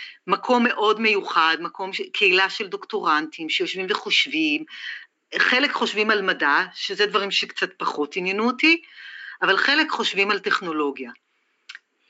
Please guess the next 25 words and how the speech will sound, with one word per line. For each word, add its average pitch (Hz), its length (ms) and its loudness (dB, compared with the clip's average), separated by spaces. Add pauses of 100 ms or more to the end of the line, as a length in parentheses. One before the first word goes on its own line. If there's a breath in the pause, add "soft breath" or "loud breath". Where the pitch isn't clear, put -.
(540)
ופתאום 254 760 0
אני 302 180 6
קלטתי 190 800 0 (540)
כמה 240 380 4
אנחנו 233 240 0
יכולים 196 280 -2
לחשוב 180 360 0
על 190 80 4
טכנולוגיה, 151 800 -2 (840 loud breath)
איזה 214 400 2 (180)
כלים 214 280 4
מדהימים 214 600 2
יש 190 280 2
לנו 156 300 0
כדי 156 220 0
לחשוב 170 380 2
על 180 100 2
טכנולוגיה, 170 540 -2
בפילוסופיה, 277 920 2
כלים 262 340 2
שעוד 269 320 4
לא 247 200 4
גילינו 226 720 0
אותם 180 360 0 (560 loud breath)
אפילו. 156 400 0